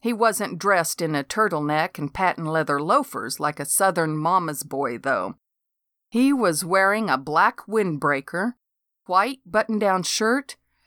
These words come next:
and black creased trousers. The words, "U S Treasury Enforcement," were stitched across his jacket. "Uh-oh,"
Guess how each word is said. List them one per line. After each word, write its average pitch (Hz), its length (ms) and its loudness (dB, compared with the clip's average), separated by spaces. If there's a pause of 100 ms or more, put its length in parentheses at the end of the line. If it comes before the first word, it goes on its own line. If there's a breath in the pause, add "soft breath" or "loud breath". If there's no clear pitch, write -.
(220)
and 160 240 0
black 180 560 -2
creased - 580 -6 (140)
trousers. - 880 -4 (760)
The 208 200 2
words, 196 580 2 (440)
"U 247 520 2
S 226 400 4
Treasury 170 920 0 (160)
Enforcement," 170 920 0 (380)
were 151 160 -2
stitched - 600 -4
across 165 440 -2
his 202 180 -2
jacket. - 680 -6 (880)
"Uh-oh," 165 960 2